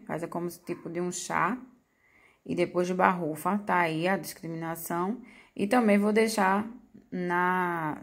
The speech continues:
descrição do vídeo. Deixarei também. E o outro é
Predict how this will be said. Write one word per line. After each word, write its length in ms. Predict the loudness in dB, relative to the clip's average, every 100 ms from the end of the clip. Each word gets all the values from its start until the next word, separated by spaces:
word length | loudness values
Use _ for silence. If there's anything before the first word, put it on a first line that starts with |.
| -4
descrição 680 | 2 2 2 -2 0 -2 0
do 120 | -2
vídeo. 540 | -2 -4 -6 -8 -10 -16 _ _ _ _ -12
Deixarei 720 | -6 -4 2 2 2 -2 -6 -4
também. 520 | -2 0 -2 -4 -8 -16 _ _ _ _ _ _ _ _ _ _ _ -4
E 200 | 0 4
o 40 |
outro 800 | 6 6 6 4 0 -2 -2 -6 -14 _ _ _ _
é 520 | -2 2 6 6 4